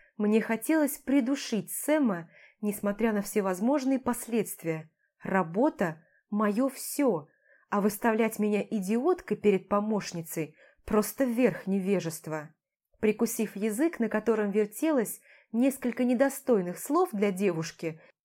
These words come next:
я широко улыбнулась и ласково протянула: «Можно узнать ваше имя?» Брюнетка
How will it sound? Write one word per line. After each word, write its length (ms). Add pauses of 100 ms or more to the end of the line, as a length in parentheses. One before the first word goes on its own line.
(100)
я 160
широко 420
улыбнулась 760
и 80
ласково 720 (240)
протянула: 800 (640)
«Можно 480
узнать 640
ваше 460
имя?» 680 (480)
Брюнетка 760